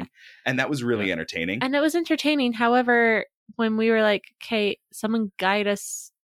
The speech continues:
Speaker 2: Where
Speaker 1: what
Speaker 2: do
Speaker 1: to
Speaker 2: I, where do I
Speaker 1: do,"
Speaker 2: need to go?
Speaker 1: they would not break character at all and, like, did not give us information. And so it was really hard to be like, "Okay, but I'm new here. I need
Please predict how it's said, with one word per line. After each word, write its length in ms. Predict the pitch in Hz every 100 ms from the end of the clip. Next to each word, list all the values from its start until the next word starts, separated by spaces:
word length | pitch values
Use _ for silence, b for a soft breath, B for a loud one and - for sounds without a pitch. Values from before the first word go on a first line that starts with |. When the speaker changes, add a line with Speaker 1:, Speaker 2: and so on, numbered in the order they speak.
| -
Speaker 2:
Where 200 | 202 175
Speaker 1:
what 80 | 170
Speaker 2:
do 60 | 190
Speaker 1:
to 120 | 240
Speaker 2:
I, 20 |
where 120 | 254
do 60 | 208
I 40 |
Speaker 1:
do," 100 | 190
Speaker 2:
need 60 | 202
to 60 | 147
go? 280 | 139 120 - -
Speaker 1:
they 320 | 233 226 220
would 280 | - 202 226
not 300 | 214 214 -
break 300 | 196 - -
character 680 | - 196 185 202 - 247 247 -
at 180 | 175 165
all 480 | 160 - 240 247 - _ _ _
and, 560 | 202 180 175 180 190 185 -
like, 300 | 202 208 190 _
did 160 | 233 202
not 240 | 190 -
give 160 | 202 190
us 120 | 185
information. 760 | 180 170 165 156 - 214 226 233 B B B
And 160 | 220 214
so 120 | 240
it 60 | -
was 120 | 226
really 240 | 254 262
hard 240 | 233 233 226
to 40 | 214
be 140 | 220
like, 220 | 208 196
"Okay, 240 | 220 247 208
but 120 | 202
I'm 240 | 190 190
new 180 | 214 233
here. 280 | - 185 165
I 120 | 175
need 420 | 175 185 185 185